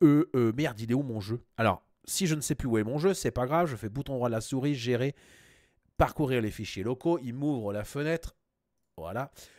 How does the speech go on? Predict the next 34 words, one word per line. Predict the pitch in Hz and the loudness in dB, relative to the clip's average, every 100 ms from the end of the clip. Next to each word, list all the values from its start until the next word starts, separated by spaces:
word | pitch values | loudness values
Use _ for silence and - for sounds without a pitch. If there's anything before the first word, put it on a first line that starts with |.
| - | -18
Je | 104 139 | -6 -2
prends | - 160 147 - | -2 -2 -4 -6
cette | - - 185 120 | -8 -2 -2 -2
barre | 143 120 | -4 -2
d'adresse | 123 117 120 - | 0 0 -2 -4
qui | 87 | -12
est | - | -10
ici, | 117 180 | -8 -6
je | 147 | -6
fais | 104 92 | -6 -6
copier. | - 147 - 170 180 _ _ - _ - | -2 -2 2 -2 -2 _ _ -20 _ -16
Je | 98 127 | -2 0
prends | - 85 147 131 | 0 -2 0 0
cette | - 123 95 | -2 -4 -4
barre | 113 107 | -4 -4
d'adresse, | 104 110 113 107 | -2 0 0 -2
je | 90 | -6
fais | - 95 | -10 -8
coller. | - 143 151 170 _ 135 | 0 2 4 0 _ -10
Il | 117 | -6
m'envoie | 110 104 | -2 -2
directement | 110 143 - 127 | -2 -2 -2 -2
dans | 113 | -2
le | 101 | -4
bon | 95 | -6
dossier. | 101 - 175 180 - - - - _ - | -8 -4 -4 -4 -8 -20 -20 -20 _ 0
Et | 117 | 2
là, | 131 156 | 4 2
je | 113 120 | 0 -2
fais | - 151 156 - _ | 0 0 0 -4 _
sélectionner | - - - - 151 - - 135 165 - | -10 -6 -4 0 -2 -2 -4 -2 -2 -2
un | 160 - | -4 -4
dossier. | 110 175 - - 104 - - _ _ _ _ - - _ _ _ _ _ _ _ _ _ _ _ | 0 2 2 -2 -8 -12 -20 _ _ _ _ -20 -20 _ _ _ _ _ _ _ _ _ _ _
Et | 117 127 - | -2 -2 -4